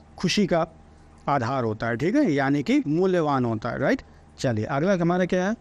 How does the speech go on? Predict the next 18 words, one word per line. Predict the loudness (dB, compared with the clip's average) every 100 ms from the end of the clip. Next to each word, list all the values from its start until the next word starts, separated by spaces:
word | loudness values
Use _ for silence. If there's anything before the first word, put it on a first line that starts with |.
| -6
रूरल | -2 0 0 0
हेल्थ | 0 -2
सर्विसेज, | -2 0 0 -2 -4 -8 -20 -14 -6
ग्रामीण | -2 -2 0 -2
स्वास्थ्य | 0 0 0 0
सेवाएं | 2 2 -2
प्रदान | -2 -2 0 0
करना, | 0 0 -2 -6 -12 0
ठीक। | 0 0 -8 -20 -20 -8
अगला | -2 0
क्या | 2 2
हमारा? | 2 0 -4 -6
कॉन्ट्रासेप्टिव | 0 2 2 2 0 0 0
रिसर्च | 0 0 -2 -4 -12
सप्लाई, | -2 0 2 0 -2 -6 -2
गर्भ | 2 2 4
निरोधक | 2 2 2 0 0
अनुसंधान | 0 0 0 0 2 0